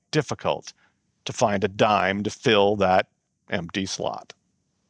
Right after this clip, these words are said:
However, I did find one that seemed to be both similar to my dad's original dime and in a manageable price range. When I asked the dealer at the coin shop about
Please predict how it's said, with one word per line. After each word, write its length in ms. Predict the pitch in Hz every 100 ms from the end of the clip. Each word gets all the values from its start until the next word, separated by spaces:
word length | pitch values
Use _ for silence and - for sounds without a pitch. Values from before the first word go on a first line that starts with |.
| _ _ _ -
However, 500 | 285 311 104 107 - _ - - -
I 140 | 214
did 380 | 202 349 359 226 - _ _
find 480 | - 202 170 156
one 380 | 143 147 98 110
that 160 | 135 -
seemed 360 | - 226 214
to 80 | 185
be 280 | 165 156 143 139 - 139 -
both 220 | 160 151
similar 640 | - - 240 214 175 147
to 160 | 131 147
my 220 | 131 120
dad's 340 | 113 123 117
original 460 | 117 127 127 110 107
dime 400 | 101 123 101 127 -
and 420 | 151 180 160 160 - - -
in 120 | 202
a 40 |
manageable 600 | 190 185 185 170 170 170
price 420 | 165 - 170 135
range. 400 | 87 69 - - - _ _ _ _ - - - - -
When 120 | 139
I 80 | 143
asked 640 | 175 214 - - - -
the 120 | 123
dealer 500 | 107 113 139 123 107
at 140 | 104 -
the 80 | -
coin 320 | - 123 113
shop 420 | - 95 87 -
about 380 | 101 117 104